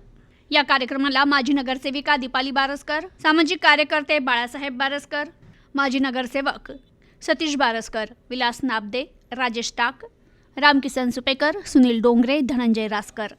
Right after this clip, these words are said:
राजेंद्र शिंदे, महेश तोडमल, गणेश नरवडे, पालवे सर यांच्यासह परिसरातील नागरिक मोठ्या संख्येनं उपस्थित होते. यावेळी बोलताना माजी नगरसेविका दीपाली बारसकर म्हणाल्या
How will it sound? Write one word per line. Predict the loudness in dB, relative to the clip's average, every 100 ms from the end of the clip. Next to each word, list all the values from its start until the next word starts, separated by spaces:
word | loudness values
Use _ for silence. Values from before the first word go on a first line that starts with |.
| _ _ -2
राजेंद्र | 2 4 4 2
शिंदे, | 2 2 2 2
महेश | 2 0 -6 -6 -4
तोडमल, | -2 0 -2 -4 -6
गणेश | -6 -6 -4
नरवडे, | -4 -4 -4 -6
पालवे | -6 -2 -2 -2 -6
सर | -6 -4 -6 -10 _ _ _ 2
यांच्यासह | 2 2 -2 -4
परिसरातील | -4 -4 -6 -6 -6 -6
नागरिक | -6 -6 -6 -10 -8
मोठ्या | -8 -6 -8 -8
संख्येनं | -8 -6 -6 -4 -6 -6
उपस्थित | -8 -10 -10 -14
होते. | -14 -16 -16 _ _ -6
यावेळी | 0 2 2
बोलताना | 0 0 2 2 2
माजी | 0 0
नगरसेविका | -2 -4 -4 -6 -4 -4
दीपाली | -4 -4 -6
बारसकर | -6 -6 -8 -8
म्हणाल्या | -4 -2 -2 -4